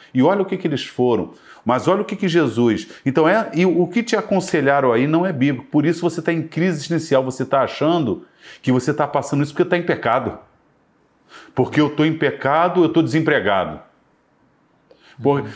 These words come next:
Speaker 1: e, e, e muitas das vezes você tá desempregado depois na, no meio da pandemia, é porque não tá rodando Uber,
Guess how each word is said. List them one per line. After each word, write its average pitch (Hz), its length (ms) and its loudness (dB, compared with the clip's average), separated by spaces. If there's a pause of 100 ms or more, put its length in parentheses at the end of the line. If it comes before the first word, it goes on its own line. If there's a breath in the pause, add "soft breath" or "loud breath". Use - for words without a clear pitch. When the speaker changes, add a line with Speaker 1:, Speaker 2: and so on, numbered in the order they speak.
(120 loud breath)
Speaker 1:
e, 156 580 2
e, 151 40 2
e 151 60 2
muitas 190 360 0
das 170 160 2
vezes 165 220 0
você - 40 -6
tá 185 80 4
desempregado 180 520 0
depois 175 260 2
na, 160 160 2
no 160 160 2
meio 160 180 4
da 160 100 4
pandemia, 180 680 2 (280 loud breath)
é 214 120 2
porque 185 580 0
não 170 180 0
tá 175 100 2
rodando 170 480 2
Uber, 202 320 2